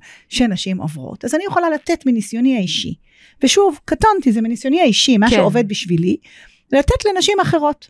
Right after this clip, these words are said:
Speaker 1: וזה לא משנה אם זה נשים שעובדות איתי ובשבילי, או נשים זרות, או סתם מישהי, כמו שאת פנית אליי לגבי הפודקאסט,
Speaker 2: נכון.
Speaker 1: הרי קיבלת ישר כתף חמה.
Speaker 2: נכון,
Speaker 1: ישר
Speaker 2: מדהימה.
Speaker 1: חיבוק.
Speaker 2: אין, אין, אין לה
Speaker 1: למה? כי אני באמת, באמת מאמינה שאם את אישה בשליחות,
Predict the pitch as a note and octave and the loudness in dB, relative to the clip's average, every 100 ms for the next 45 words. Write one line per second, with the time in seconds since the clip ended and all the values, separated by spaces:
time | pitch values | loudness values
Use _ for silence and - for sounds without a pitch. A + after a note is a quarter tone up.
0 | _ C4 D4+ E4 D#4+ D#4 D4 B3 A#3+ C4 | _ 0 2 2 2 2 2 2 -2 -6
1 | - A3 G#3 A#3 - - G#3+ G#3 G3+ - | -4 -2 0 -2 -2 -6 -2 -2 -2 -6
2 | G3 F#3+ G3 F#3+ G3+ - A3 G3+ - A3 | -6 -4 -4 -2 -2 0 0 -2 -6 -2
3 | G3+ G#3+ G#3+ A3+ D4+ - G#4+ A4+ G4 - | 0 2 2 2 -2 -2 -4 -2 0 2
4 | B3+ D4 D4 C#4+ - C#4 C4+ D4 A3+ G3+ | 0 0 -2 -2 0 0 2 2 2 2
5 | G3+ G#3+ - C#4 - E4+ G#3+ - F#3+ F#3 | 0 -2 0 -2 2 0 0 -2 -6 0
6 | C4 C4+ C#4+ D#4 F#4 E4+ D4+ C#4 C4+ - | 0 2 2 2 2 0 0 0 -2 -2
7 | A3 - A3 G#3+ - - A#3 B3+ G3 A3 | 0 2 4 2 0 0 2 2 2 2
8 | C4+ A3+ - A#3 A#3 F#3+ A3 B3+ B3 A3 | 2 2 4 4 4 2 0 0 0 -4
9 | A3 G3 A3 A#3+ C#4 C#4 A3 G3+ F#3+ C#4 | -6 -6 0 4 6 4 4 2 0 -4
10 | - - D4+ - C#4 D4 A#3+ C#4+ D4+ E4 | -4 0 0 0 -2 -2 0 0 2 4
11 | E4+ D4+ C#4+ A#3 A#3 B3+ A3 G3+ G3 F#3 | 4 2 2 4 4 2 2 2 2 0
12 | F3+ A#3 A#3 C#4+ C#4 C#4 G#3 F#3+ F#3+ F#3+ | 0 2 2 0 -2 -6 -6 -6 -6 -8
13 | - F3+ - | -12 -12 -16